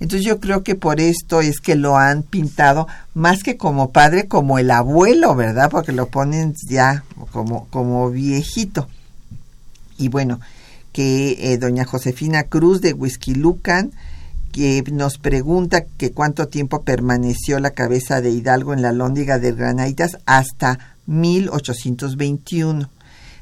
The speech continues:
Después, eh, se quitaron de ahí, se llevaron al altar de los reyes de la catedral y bueno, pues después ya a la columna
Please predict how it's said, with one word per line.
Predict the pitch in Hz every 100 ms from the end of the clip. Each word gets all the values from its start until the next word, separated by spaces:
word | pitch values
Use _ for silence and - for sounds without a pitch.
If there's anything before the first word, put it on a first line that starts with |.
| -
Después, | 139 131 - - - 147 160 - -
eh, | - 127
se | 117
quitaron | - 110 117 123 131
de | 135 143
ahí, | 143 165 196 226 - - - - - -
se | - 135
llevaron | 120 123 131 135 147 165 160
al | 127 120
altar | 117 - 127
de | 135
los | 120 117 113
reyes | 135 156 175 180 185 185 - -
de | 113
la | 117
catedral | 113 139 139 165 160 165 165 175 208 - - - -
y | 131
bueno, | 127 127 127 139
pues | - 117 117
después | 120 113 - 113 117 120
ya | 120 110 110 - - - -
a | 107
la | 107
columna | - 120 113 113 113 117 117